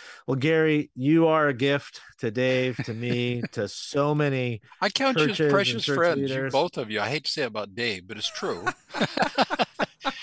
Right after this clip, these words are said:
Speaker 2: You know, we've done a lot together over the years, and thank you guys for being faithful pastors. I love working with you.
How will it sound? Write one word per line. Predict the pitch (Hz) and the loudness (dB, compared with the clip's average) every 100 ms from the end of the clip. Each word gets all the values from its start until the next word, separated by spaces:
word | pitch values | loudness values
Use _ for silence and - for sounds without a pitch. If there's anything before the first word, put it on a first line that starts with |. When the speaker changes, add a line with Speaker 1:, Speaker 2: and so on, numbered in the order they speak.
| - 269 190 | -6 -6 0
Speaker 2:
You | |
know, | 151 | 0
we've | 196 | 0
done | 240 196 | 2 4
a | |
lot | 151 175 - | 4 4 2
together | 143 143 139 | -2 0 0
over | 127 | -2
the | 113 | -4
years, | 117 131 113 101 | -2 -2 -2 -8
and | 104 | -10
thank | 139 143 | -8 -6
you | 139 | -4
guys | 131 131 | -2 -2
for | - | -6
being | 113 123 117 | -6 -4 -4
faithful | - 127 - 117 | -6 -8 -6 -10
pastors. | - 117 117 - 98 | -2 -2 0 -4 -8
I | 95 | -8
love | 98 110 113 | -4 -4 -4
working | 107 107 95 90 | -8 -10 -14 -14
with | 87 | -14
you. | 85 | -16